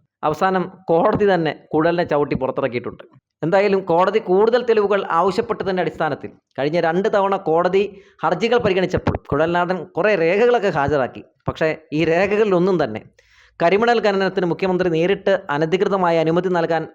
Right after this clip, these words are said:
ഇടപെട്ടു എന്ന് തെളിയിക്കുന്ന ഒന്നുമില്ല. എന്തായാലും എല്ലാം തിരിച്ചടിയായി, എല്ലാം കയ്യിൽ നിന്ന് പോയി എന്ന് കാണുമ്പോഴും മാധ്യമങ്ങളുടെ മുമ്പിലിരുന്ന് മോങ്ങാൻ ഒരു മടിയും നമ്മുടെ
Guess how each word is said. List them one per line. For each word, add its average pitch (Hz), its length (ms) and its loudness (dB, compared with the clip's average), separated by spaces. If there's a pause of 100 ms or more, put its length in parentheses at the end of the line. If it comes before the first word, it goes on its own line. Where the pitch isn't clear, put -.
ഇടപെട്ടു 185 420 0
എന്ന് 165 160 -2
തെളിയിക്കുന്ന 147 400 -2 (160)
ഒന്നുമില്ല. 151 360 -6 (720)
എന്തായാലും 147 380 0 (540)
എല്ലാം 190 240 2 (120)
തിരിച്ചടിയായി, 175 640 0 (240)
എല്ലാം 175 240 0 (100)
കയ്യിൽ 175 260 2
നിന്ന് 214 100 2 (100)
പോയി 180 200 2 (180)
എന്ന് 160 200 -2
കാണുമ്പോഴും 143 480 -2 (500)
മാധ്യമങ്ങളുടെ 190 580 2
മുമ്പിലിരുന്ന് 180 480 0 (420)
മോങ്ങാൻ 180 340 2 (200)
ഒരു 233 180 0
മടിയും 156 300 0 (260)
നമ്മുടെ 160 300 0